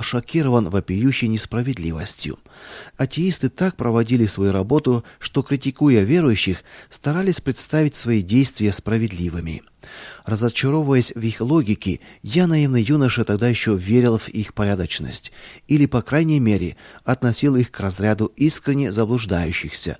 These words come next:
не лишённых чести и совести людей. Но с этого времени у меня начало складываться мнение,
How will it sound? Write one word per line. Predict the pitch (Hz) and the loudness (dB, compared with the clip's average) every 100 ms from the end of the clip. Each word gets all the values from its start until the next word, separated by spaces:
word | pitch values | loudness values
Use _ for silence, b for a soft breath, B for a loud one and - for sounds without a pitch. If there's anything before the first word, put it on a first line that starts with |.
| B B - | B B -2
не | 117 | 0
лишённых | 120 117 151 143 - | 2 2 2 0 0
чести | - 95 101 - 123 | -2 0 -2 -4 -4
и | 135 | -2
совести | 127 80 87 87 101 | -2 -2 -4 -4 -2
людей. | 107 104 85 - - - B B B B | 0 0 -2 -8 -16 -20 B B B B
Но | 135 | -2
с | 123 | 0
этого | 160 156 135 | 0 0 2
времени | 104 120 156 143 143 | 0 0 0 0 0
у | 123 | -2
меня | 110 110 | 0 0
начало | 104 113 - 107 | 0 -2 0 0
складываться | 101 - 101 101 98 - 87 | 0 0 0 2 0 -2 0
мнение, | 113 135 95 85 | 2 2 2 -2